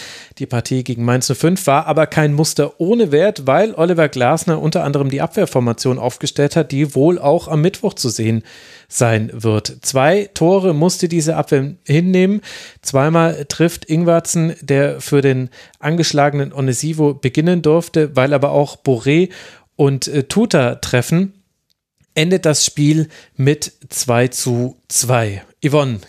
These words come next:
kann man aus der Frankfurter Leistung etwas für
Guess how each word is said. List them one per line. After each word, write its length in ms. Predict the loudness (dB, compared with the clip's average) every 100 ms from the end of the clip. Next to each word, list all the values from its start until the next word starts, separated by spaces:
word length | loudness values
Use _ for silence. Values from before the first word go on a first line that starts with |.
| _
kann 160 | -2
man 140 | 0 0
aus 220 | 0 0
der 180 | 2 0
Frankfurter 640 | 0 -2 -2 0 0 2
Leistung 420 | 2 0 0 -4
etwas 400 | -6 -2 -2 -2
für 320 | 0 0 0